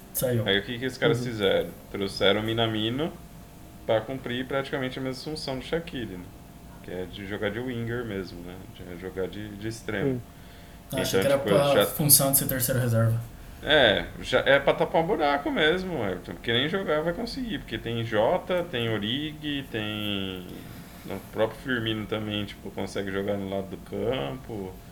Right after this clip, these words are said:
Speaker 2: Tem, tem muita opção, muita. Tipo assim,
Speaker 1: Sim.
Speaker 2: tipo, aí até o
Speaker 3: Pois
Speaker 2: Milner
Speaker 3: é.
Speaker 2: quebra o galho, o Oxlade quebra também, então
Speaker 1: Uhum.
Speaker 2: você não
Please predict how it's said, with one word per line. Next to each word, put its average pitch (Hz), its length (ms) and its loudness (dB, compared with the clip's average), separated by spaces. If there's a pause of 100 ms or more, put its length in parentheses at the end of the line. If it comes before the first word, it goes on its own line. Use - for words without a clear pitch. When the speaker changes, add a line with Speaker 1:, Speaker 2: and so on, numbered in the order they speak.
(500)
Speaker 2:
Tem, 98 220 0
tem 107 120 -2
muita 143 220 -2
opção, 101 480 0 (120)
muita. 98 440 -6 (240)
Tipo - 220 -14
assim, - 180 -6
Speaker 1:
Sim. 117 200 2
Speaker 2:
tipo, 117 140 -6 (1000)
aí 98 680 2
até 104 200 4
o 117 120 6
Speaker 3:
Pois 107 40 0
Speaker 2:
Milner 107 400 6
Speaker 3:
é. - 40 2
Speaker 2:
quebra 101 300 2
o - 40 -6
galho, 113 520 6
o 104 80 6
Oxlade 101 640 0
quebra 98 340 2
também, 107 680 -4
então 117 140 -4
Speaker 1:
Uhum. 117 80 -2
Speaker 2:
você 139 140 0
não - 60 -2